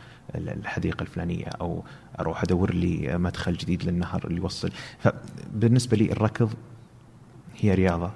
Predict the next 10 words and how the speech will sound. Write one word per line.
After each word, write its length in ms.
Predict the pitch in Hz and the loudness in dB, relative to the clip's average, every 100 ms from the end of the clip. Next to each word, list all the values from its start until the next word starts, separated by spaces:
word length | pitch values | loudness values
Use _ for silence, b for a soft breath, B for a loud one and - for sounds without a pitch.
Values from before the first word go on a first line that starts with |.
| - | -6
للتنفيس، 760 | 92 - 92 87 90 - - - | -8 -6 -4 -4 -4 -6 -16 -12
ل-، 100 | 90 82 82 82 80 - B B B - | -8 -6 -6 -8 -10 -14 B B B -8
ل-، 340 | - - 53 - - | -6 -6 -8 -8 -12
للتخلص 500 | - - 92 87 - | -12 -6 0 0 2
من 80 | 87 | -2
الضغوط، 580 | 80 87 87 87 - - | -2 -4 -2 -2 -2 -4
ل-، 520 | 87 82 85 82 82 - | -4 -4 -6 -8 -8 -4
فيها 160 | 92 | -4
الصحة 480 | 85 - - - 90 | -4 -8 -8 -2 -2
وفيها، 420 | 87 - 90 87 | -2 -2 -2 -4